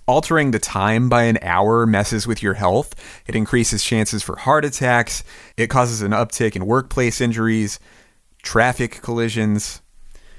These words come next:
So daylight saving time started way back in the day during wartime in an effort to save money, but this guy says it no longer saves that money. Another important note here, if California does vote to end daylight saving time,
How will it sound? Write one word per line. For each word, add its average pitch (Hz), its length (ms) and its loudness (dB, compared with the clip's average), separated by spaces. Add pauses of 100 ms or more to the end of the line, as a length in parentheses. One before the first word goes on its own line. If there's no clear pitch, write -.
(720)
So - 100 -2
daylight 214 360 4
saving 180 300 2
time 131 240 2
started 131 300 2
way 143 520 2
back 123 200 2
in 117 60 -4
the 117 80 0
day 110 180 2
during 104 220 2
wartime 101 680 2
in 92 80 -4
an 90 140 -6
effort 104 400 -2
to 101 80 -10
save 98 500 -2
money, 92 440 -2
but 98 260 -4
this 110 140 -4
guy 120 120 4
says 117 240 0
it 110 120 -8
no 113 120 4
longer 123 320 4
saves 110 380 -4
that - 300 -8
money. - 420 -12 (1160)
Another 117 180 4
important 107 460 2
note 110 240 2
here, 117 240 4
if - 180 -4
California 147 500 0
does 117 460 2
vote 113 300 0
to - 160 -6
end 104 280 2
daylight 113 360 4
saving 113 320 2
time, 117 320 0